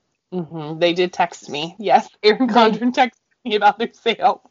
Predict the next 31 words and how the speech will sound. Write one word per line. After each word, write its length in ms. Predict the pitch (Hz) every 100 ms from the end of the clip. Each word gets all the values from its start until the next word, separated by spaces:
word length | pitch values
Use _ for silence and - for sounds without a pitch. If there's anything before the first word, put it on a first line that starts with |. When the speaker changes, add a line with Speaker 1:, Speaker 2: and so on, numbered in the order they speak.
| 208
Speaker 2:
Look, 260 | 208 226
Erin 360 | 214 294 370 359
Condren 420 | 320 285 262 226
texts 280 | 208 190 -
me 80 | 196
on 120 | 185
the 60 | 180
regular, 640 | 165 160 151 147 131 -
okay? 440 | 185 - 190 185 185 _
Um, 280 | 196 185 180
Speaker 1:
Right, 200 | 185 - _
yeah. 180 | - -
Speaker 2:
like, 320 | 190 180 175 -
every 260 | 214 214 226
Speaker 1:
Come 60 |
on, 40 | 233
Speaker 2:
single 180 | 202 185
Speaker 1:
Erin. 80 | 180
Speaker 2:
day 180 | 160
I 60 | 156
get 140 | 160
a 40 | 156
text. 340 | - 110 _ _ _ _ _ -
Oh, 120 | 233
Erin. 380 | 185 185 175 170 - _ -
Um, 480 | 254 254 240 233 _ _ _ _ 466 _ 427 415
so 420 | - 269 254 247
<laughs> 40 | 247
it's, 600 | 427 - - 247 _ - -
it's, 200 | 247 240
um, 380 | 254 233 220